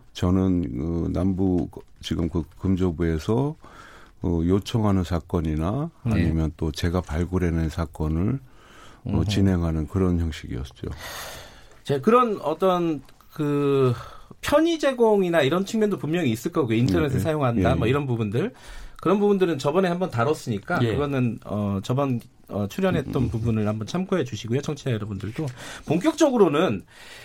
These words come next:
Speaker 2: 그렇게 수사에 참여하면서 검사들이 어떤 수사 행태를 보이는가, 수사를
Speaker 1: 음,
Speaker 2: 할 때.
Speaker 1: 음.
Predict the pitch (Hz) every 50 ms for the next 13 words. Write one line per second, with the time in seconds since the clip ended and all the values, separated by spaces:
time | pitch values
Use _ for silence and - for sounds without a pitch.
0 | - - - - - - - - - 226 233 233 - 269 - - 269 - 302 294
1 | 285 285 - - 311 311 320 311 294 269 233 190 160 139 - 214 180 - - -
2 | 139 143 190 214 220 - 285 285 277 269 - 233 196 214 233 277 311 320 302 -
3 | - - - - - - - - - - 117 131 127 - - 285 302 302 294 -
4 | - - 285 254 240 240 240 - 254 240 190 127 127 131 143 170 180 147 110 104
5 | 104 110 117 120 - 175 185 190 180 - 117 143 185 - - - 107 98 98 104
6 | 120 127 123 - - -